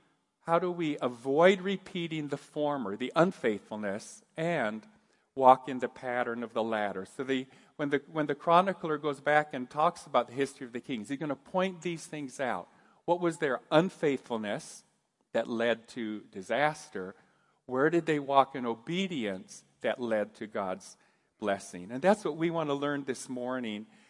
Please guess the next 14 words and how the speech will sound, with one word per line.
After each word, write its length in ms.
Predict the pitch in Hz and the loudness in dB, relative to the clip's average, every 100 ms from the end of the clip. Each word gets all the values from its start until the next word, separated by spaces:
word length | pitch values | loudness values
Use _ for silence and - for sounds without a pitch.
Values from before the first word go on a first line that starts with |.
| _ _ | _ _
as 320 | 165 123 117 | 0 0 0
well 540 | 117 117 123 110 98 113 | -6 -6 -2 0 -2 -6
and 140 | 117 | -10
think 240 | 117 139 131 | -8 -6 -4
about. 220 | 123 127 | -2 -2
So 140 | 151 | -2
in 160 | 156 160 | -2 -2
the 80 | 151 | -4
course 540 | - - 185 196 - | -4 2 2 2 -2
of 140 | 151 - | -4 0
our 380 | 139 123 123 120 - _ _ _ _ | 0 2 2 -2 -16 _ _ _ _
working 920 | 139 147 185 185 - 196 180 185 180 - | -4 2 4 2 -2 -2 0 -2 -4 -6
and 220 | 131 - - | -4 -6 -6
parenting, 1040 | 165 165 170 170 160 170 165 165 170 175 | -4 -2 -2 -4 -6 -6 -4 -6 -8 -14